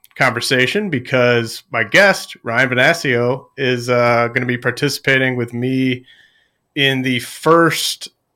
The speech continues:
N F B C draft of the twenty twenty-three draft season tonight. Uh, it's gonna start at ten thirty <laughs> Eastern time via Zoom.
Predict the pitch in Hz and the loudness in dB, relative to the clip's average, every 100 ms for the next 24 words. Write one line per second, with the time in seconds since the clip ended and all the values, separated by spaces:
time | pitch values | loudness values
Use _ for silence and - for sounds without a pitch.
0 | _ 151 160 156 156 147 - 156 151 123 | _ 2 2 0 -4 -4 -2 -2 -2 2
1 | 127 147 160 139 - - 143 135 139 135 | 4 6 4 2 -8 -6 0 2 2 0
2 | - - 135 - 143 135 139 135 131 135 | -8 -10 -8 -4 -2 -2 -2 -4 -4 -4
3 | 139 135 135 127 120 _ - 131 127 127 | -2 -2 -2 -4 -6 _ 0 2 2 0
4 | - 180 196 127 113 110 123 117 151 156 | -4 -2 -2 -4 -6 -8 -10 -4 0 0
5 | 143 - - _ _ _ _ _ _ - | -4 -14 -18 _ _ _ _ _ _ -8
6 | 110 107 104 117 113 - 127 123 120 113 | -4 -4 -6 -8 -8 -4 0 2 2 0
7 | - _ - 143 139 - 151 127 120 143 | -6 _ -4 -2 -2 2 2 2 -2 0
8 | 139 - - 147 - 135 139 139 127 120 | 0 0 0 -2 0 -2 -2 -4 -4 -6
9 | 110 101 110 131 147 151 151 151 | -6 -6 -4 -2 0 0 -2 -6